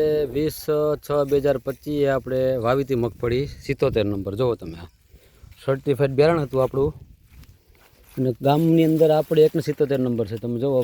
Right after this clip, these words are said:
ફાલ બતાવો, ધૂળ બહુ થઈ છે આમાં. માલ જુઓ તમે,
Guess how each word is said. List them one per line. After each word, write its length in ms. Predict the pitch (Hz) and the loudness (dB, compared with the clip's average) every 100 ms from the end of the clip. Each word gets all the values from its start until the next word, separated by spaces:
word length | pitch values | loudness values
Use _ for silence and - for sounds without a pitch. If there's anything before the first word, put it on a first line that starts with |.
| - | 0
ફાલ 140 | 127 127 | -2 -2
બતાવો, 320 | 131 135 107 | 0 0 0
ધૂળ 220 | 117 123 | 0 0
બહુ 160 | 131 151 131 | 4 4 2
થઈ 140 | 120 | -4
છે 80 | 120 | -6
આમાં. 280 | 104 127 139 - _ - - - - - - - - | -6 -6 -8 -12 _ -16 -14 -14 -20 -20 -20 -16 -2
માલ 180 | 139 147 | 0 4
જુઓ 160 | 147 135 | 4 2
તમે, 140 | 107 | 0